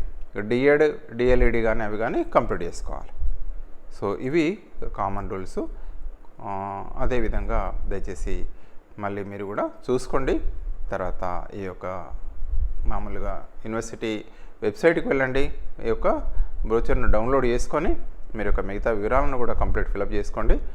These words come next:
So స్పెషల్ ఎడ్యుకేషన్ ఏదైతే స్పెషల్ బీఎడ్ ఉందో అంబేద్కర్ యూనివర్సిటీలో ఎవరైనా చేయొచ్చు, in service క్యాండిడేట్లేనే లేదు, in service క్యాండిడేట్లకు మాత్రమే అనేది లేదు, ఎవరైనా, ఎవరికోసమైనా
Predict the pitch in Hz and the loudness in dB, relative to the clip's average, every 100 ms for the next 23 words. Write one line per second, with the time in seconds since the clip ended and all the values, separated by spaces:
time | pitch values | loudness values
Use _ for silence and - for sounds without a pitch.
0 | - - - 117 - 139 185 180 165 160 | 0 2 2 0 2 2 4 4 4 2
1 | 165 - 165 170 185 - 127 117 113 113 | 2 6 4 4 -6 -6 -4 2 2 4
2 | - - 185 160 147 143 139 143 320 - | 6 6 4 0 -2 -2 -4 -2 -4 -2
3 | - - 113 120 143 143 123 113 107 - | -4 -2 -2 -2 -2 -2 0 -2 -2 -4
4 | 147 156 - 127 180 196 185 101 87 - | -2 -2 -2 2 2 2 0 -2 -2 -2
5 | - - - - - 113 127 160 143 143 | -4 -4 0 4 4 4 2 2 2 2
6 | - 139 131 131 131 123 135 143 180 320 | 0 -2 0 0 0 2 2 2 2 0
7 | - - 107 101 101 - 104 110 123 113 | 2 2 2 0 -6 -8 -10 -6 -4 -4
8 | 101 104 104 110 107 113 104 104 - - | -4 -6 -4 -6 -6 -8 -4 2 2 2
9 | - - - - 120 139 151 131 123 107 | 0 -2 -2 0 0 2 2 2 2 0
10 | 127 170 175 - 101 127 170 185 - 170 | 2 2 2 0 2 4 6 4 2 0
11 | 131 | 0